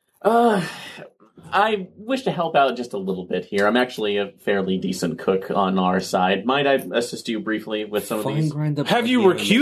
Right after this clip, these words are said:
Speaker 2: muffins.
Speaker 3: yourself?
Speaker 1: Not quite. This is just something I use to distract myself while they're, while we're waiting my turn.
Speaker 3: Oh, you must recuse yourself before you touch food.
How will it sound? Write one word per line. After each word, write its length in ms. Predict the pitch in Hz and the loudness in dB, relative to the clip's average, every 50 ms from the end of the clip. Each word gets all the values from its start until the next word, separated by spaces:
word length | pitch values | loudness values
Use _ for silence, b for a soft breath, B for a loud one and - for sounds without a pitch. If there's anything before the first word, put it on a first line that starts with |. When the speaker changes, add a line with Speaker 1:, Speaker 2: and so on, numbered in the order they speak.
| 339 392 | 4 2
Speaker 2:
muffins. 80 | - - | 4 4
Speaker 3:
yourself? 680 | 415 453 - - - 453 466 466 440 - - - - _ _ _ _ _ _ _ b b b b b b b - | 4 4 6 4 4 6 6 6 4 4 -4 -14 -18 _ _ _ _ _ _ _ b b b b b b b 2
Speaker 1:
Not 420 | 208 247 302 302 269 - - _ _ - | 4 4 6 6 4 2 0 _ _ -18
quite. 720 | - - - - - 127 113 101 95 95 92 95 - - - | -16 -16 -16 -10 -6 -2 -2 -2 -2 -4 -8 -8 -10 -12 -4
This 200 | 135 175 185 190 | -4 -2 0 0
is 120 | 170 143 | -2 -2
just 440 | - 151 143 139 - - _ 90 92 | -2 -2 -2 -2 -4 -10 _ -20 -8
something 340 | - 170 143 131 - 131 120 | -6 -6 -6 -4 -6 -4 -4
I 80 | 113 | -2
use 240 | 110 110 110 110 107 | -4 -4 -4 -6 -8
to 100 | - 104 | -8 -10
distract 360 | 98 98 95 - 107 101 95 | -10 -8 -2 -2 -2 -2 -2
myself 360 | - 101 101 - 104 101 95 - | -4 -8 -6 -4 -6 -6 -4 -2
while 300 | 101 98 98 95 98 95 | 0 2 2 2 0 0
they're, 220 | 98 95 95 98 | 0 0 -2 -2
while 240 | 110 127 131 131 127 | 0 2 2 4 4
we're 100 | 127 127 | 2 2
waiting 300 | 123 131 127 123 120 117 | 2 2 2 2 0 -2
my 140 | 110 101 98 | -4 -6 -8
turn. 220 | 98 - - - 180 | -10 -10 -2 2 4
Speaker 3:
Oh, 180 | 220 220 196 | 4 6 4
you 180 | 165 131 143 147 | 4 2 0 0
must 280 | 147 190 277 320 - - | 2 2 0 0 0 -2
recuse 440 | 214 - - - - 320 294 190 | -4 -4 0 2 2 2 2 2
yourself 380 | 147 139 120 - - 123 110 - | -2 -2 -2 0 -2 -2 -2 -4
before 300 | 139 131 - 175 139 123 | -8 -6 -4 -2 -2 -2
you 120 | 117 117 | -4 -6
touch 280 | 113 - 131 117 - - | -6 -6 -6 -6 -6 -6
food. 480 | - 349 370 349 277 127 110 95 - | -2 0 0 2 0 -2 -4 -6 -14